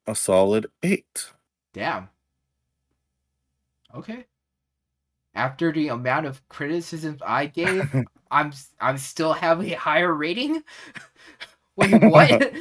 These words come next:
Speaker 1: <laughs>
Speaker 2: 'Cause I was gonna give it an eight point three. D-, what?
Speaker 1: <laughs>
Speaker 2: Because
Speaker 1: The plot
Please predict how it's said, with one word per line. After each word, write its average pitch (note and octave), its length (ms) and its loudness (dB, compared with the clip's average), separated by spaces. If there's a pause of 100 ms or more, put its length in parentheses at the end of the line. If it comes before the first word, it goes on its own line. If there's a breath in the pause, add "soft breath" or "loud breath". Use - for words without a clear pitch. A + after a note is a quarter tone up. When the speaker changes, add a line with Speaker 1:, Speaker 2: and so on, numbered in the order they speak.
Speaker 1:
<laughs> E4 200 -12
Speaker 2:
'Cause A3 160 0
I E3+ 180 8
was G3+ 120 4
gonna F#3 200 -2
give F#3 320 -4
it F#3 80 -2
an D3+ 100 -4 (100)
eight E3+ 200 -4
point D#3+ 260 -10
three. A3+ 380 -8 (2000 loud breath)
D-, - 80 -20 (1500)
what? G3+ 300 -10 (1000)
Speaker 1:
<laughs> G#2+ 200 -10
Speaker 2:
Because A2 200 -2
Speaker 1:
The B2+ 80 6
plot D#3 580 8